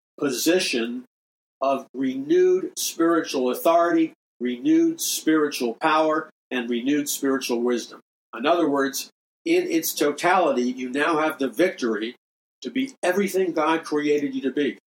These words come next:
There's nothing that you have dreamt about. There's no vision that you've ent-,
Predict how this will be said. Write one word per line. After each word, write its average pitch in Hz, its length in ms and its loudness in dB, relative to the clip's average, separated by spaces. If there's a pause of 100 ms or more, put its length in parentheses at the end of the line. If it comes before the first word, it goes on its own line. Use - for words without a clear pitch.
(100)
There's 127 260 -2
nothing 151 540 0 (720)
that 139 260 0
you 160 140 2
have 135 180 0
dreamt 175 300 0
about. 113 340 -4
There's 123 180 -4
no 160 200 2
vision 208 500 0
that 175 180 -2
you've 156 140 -2
ent-, 160 380 -2